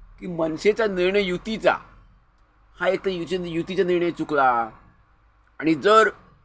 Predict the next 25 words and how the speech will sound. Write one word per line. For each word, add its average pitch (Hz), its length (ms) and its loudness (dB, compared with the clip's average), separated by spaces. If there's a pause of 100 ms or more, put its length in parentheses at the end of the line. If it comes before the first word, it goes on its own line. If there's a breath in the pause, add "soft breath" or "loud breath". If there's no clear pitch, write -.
(140)
युती 190 380 -6
निर्णय 185 360 0
चुकलेला 180 480 2
नाही 185 380 2
तो 160 60 -8
बरोबर 202 320 2
होता - 220 0 (360)
की 156 60 -14
मतं, 151 440 -2
मराठी 143 300 0
मतात 151 220 -2
विभागणी 147 320 2
होऊ 202 240 2
नये, 143 200 0 (800)
तर 170 100 -2
निर्णय 160 280 -2
तो 214 80 0
बरोबर 208 340 4
आहे. 101 180 -2 (600)
मग 233 120 -4
वाटाघाटीकडे 226 840 2
कमी 214 220 0
पडले 190 300 0
का 165 120 2
हे? 127 460 -4